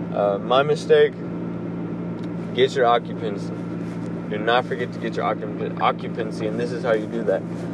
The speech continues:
So you buy a home, uh, you go through all the steps, all the processes. The very last thing you have to do after closing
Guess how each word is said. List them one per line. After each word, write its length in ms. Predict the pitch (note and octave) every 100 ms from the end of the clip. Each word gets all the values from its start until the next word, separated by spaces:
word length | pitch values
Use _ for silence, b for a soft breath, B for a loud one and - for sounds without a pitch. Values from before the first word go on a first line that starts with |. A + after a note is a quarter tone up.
| B -
So 60 | A2+
you 100 | A#2+
buy 220 | C#3 C#3
a 80 | C#3+
home, 640 | D3 A2 G#2+ A2 - - - - - - - - - - - - - -
uh, 260 | G2+ G#2+ G#2
you 100 | A2
go 200 | A#2 B2+
through 320 | A#2+ B2+ A#2+
all 200 | - A2+
the 120 | B2+ C3+
steps, 340 | C3+ B2+ A#2+
all 140 | A#2
the 80 | A#2
processes. 840 | A2+ C3 A#2+ A2+ G#2+ G#2 - - - - - - - - -
The 80 | -
very 260 | A2+ C#3 E3
last 380 | E3+ E3+ E3 E3+
thing 260 | F3 D#3+
you 80 | D3
have 120 | C3+
to 80 | C3
do 280 | - E3 D3+
after 300 | C3 C#3 A#2
closing 560 | - D3+ C#3+ B2 G#2